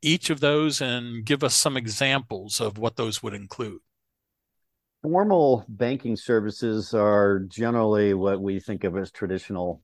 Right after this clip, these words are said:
Speaker 2: banking, right? So you have bank accounts, savings accounts, uh, you get loans from a bank, you might use a credit card,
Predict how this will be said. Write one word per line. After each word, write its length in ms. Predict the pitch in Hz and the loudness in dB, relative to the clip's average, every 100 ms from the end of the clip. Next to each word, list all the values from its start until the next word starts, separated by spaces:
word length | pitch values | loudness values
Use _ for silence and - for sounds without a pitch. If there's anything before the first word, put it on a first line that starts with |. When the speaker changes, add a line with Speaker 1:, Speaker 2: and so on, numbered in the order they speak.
| 107 | -8
Speaker 2:
banking, 380 | 110 95 - 78 | -4 -4 -8 -10
right? 200 | 82 87 | -8 -8
So 120 | - | -2
you 60 | 101 | -2
have 140 | 90 | -2
bank 220 | 92 104 | -6 -4
accounts, 480 | 104 - 101 95 92 - - | -6 -6 -6 -4 -6 -14 -6
savings 440 | 110 98 98 90 | -2 -2 -2 -6
accounts, 760 | 95 - 95 92 92 - - - 92 | -8 -8 -8 -6 -8 -12 -20 -18 -10
uh, 260 | 85 85 | -6 -6
you 140 | 82 90 | -6 -6
get 200 | 87 85 | -8 -6
loans 360 | 92 95 90 | -6 -6 -8
from 220 | - 98 90 | -10 -10 -8
a 80 | |
bank, 380 | 85 92 90 92 | -6 -6 -6 -8
you 100 | - | -10
might 200 | 87 90 | -12 -12
use 200 | 85 95 | -12 -12
a 80 | 82 | -12
credit 440 | - - 107 98 - | -12 -2 -2 -2 -6
card, 540 | - 95 92 92 87 | -2 0 2 0 -4